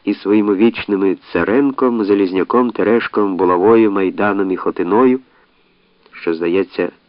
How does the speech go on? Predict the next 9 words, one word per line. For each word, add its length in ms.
злились 600
об 100
одну 280
в'язку 460
людей 320
у 80
твердих 520
шкуряних 640
одягах, 520